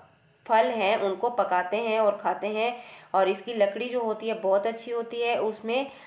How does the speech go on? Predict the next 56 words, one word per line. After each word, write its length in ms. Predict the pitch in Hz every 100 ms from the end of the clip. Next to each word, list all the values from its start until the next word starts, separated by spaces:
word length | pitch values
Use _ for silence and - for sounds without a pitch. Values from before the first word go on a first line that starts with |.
| -
जल्दी 320 | 208 196 196 233
कीड़ा 360 | 226 226 233
नहीं 300 | 214 196 226
लगता 340 | 226 - 202 208
है, 340 | 214 220 220
ठीक 160 | 220 240
है। 120 | 214
तो 320 | 208 208 -
जो 140 | 190
लकड़ी 380 | 202 190 202 233
है 160 | 226 233
वो 140 | 226
बहुत 280 | 220 185 190
सारे 160 | 202 202
purposes 560 | 196 - 185 196 202
के 120 | -
लिए 320 | 202 202 339 - - - -
यूज़ 280 | 202 214 208
की 100 | 233
जाती 360 | 220 208 214
है। 240 | 226 247 254 - - -
और 400 | 185 185 185 185
जो, 260 | 185 208
अ, 260 | 208 - 185
जानवर 520 | 180 185 180 208 247
हैं 320 | 240 226 220
इसकी 280 | 196 202 214
पत्तियाँ 460 | 214 190 185 202 226
खाते 320 | 208 170 196
हैं, 260 | 208 196 196
इसका 260 | 202 208
घास 340 | 208 196 214 -
खाते 220 | 220 220
हैं 280 | 233 247 247 - - -
और 200 | 196 196
बच्चे 320 | 196 190 233
जो 120 | 220 226
हैं 220 | 214 196
इसकी 300 | 202 - 208
छाया 380 | - 180 165 165
में 300 | 202 440 - - - _ -
खेलते 340 | 214 185 185
हैं। 260 | 185 170 170
तो 80 |
इस 200 | 190 196
तरह 160 | 233 240
से 120 | 247
आप 140 | 247 240
देख 300 | 196 196 233
रहे 120 | 233
हैं 220 | 240 233
कि 60 | 247
ये 240 | 226 220
पेड़ 300 | 220 190 180
जो 120 | 175
है 280 | 185 156